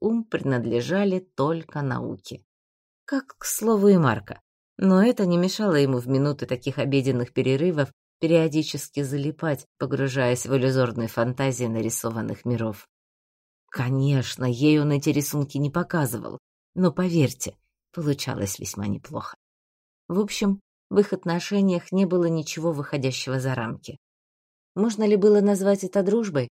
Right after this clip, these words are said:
Определенно да, пусть и не в привычном понимании. Дружба длиной вот уже в два года, построенная вокруг маленького столика в самом отстраненном уголке столовой.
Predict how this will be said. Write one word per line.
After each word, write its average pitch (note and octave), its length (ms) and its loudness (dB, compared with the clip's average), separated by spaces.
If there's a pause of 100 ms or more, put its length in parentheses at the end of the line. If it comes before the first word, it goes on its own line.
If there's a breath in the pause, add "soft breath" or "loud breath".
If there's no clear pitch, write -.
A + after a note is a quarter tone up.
(400)
Определенно B2+ 800 -2
да, D#3+ 260 -6 (380)
пусть G#3+ 300 -2
и G3 60 2
не F#3 120 2
в - 80 -20
привычном D#3+ 520 -4
понимании. C3 640 -6 (960)
Дружба G3+ 520 2
длиной F3+ 480 4
вот E3 240 2
уже E3 200 0
в D3 100 -6
два F3 240 -4
года, C3+ 520 -4
построенная D3 760 -2
вокруг C#3 340 -4
маленького C3 540 -4
столика F#3 520 -2
в C#3 60 -10
самом E3+ 440 -4
отстраненном C3+ 800 -2
уголке A#2 480 0
столовой. A#2 680 -4